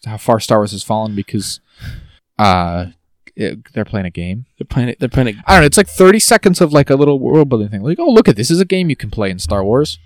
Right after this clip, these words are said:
Speaker 1: and they're playing it when we got there. What's wrong with that? What's, why is that an issue?
Speaker 2: They're playing a game with the baby.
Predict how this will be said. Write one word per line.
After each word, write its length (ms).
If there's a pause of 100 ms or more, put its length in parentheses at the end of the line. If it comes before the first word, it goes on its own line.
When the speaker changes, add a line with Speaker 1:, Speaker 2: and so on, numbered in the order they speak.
(100)
Speaker 1:
and 140
they're 140
playing 320
it 120
when 200
we 100
got 220
there. 280 (280)
What's 240
wrong 140
with 100
that? 280
What's, 400
why 120
is 60
that 100
an 100
issue? 120
Speaker 2:
They're 100
playing 280
a 40
game 140
with 100
the 80
baby. 500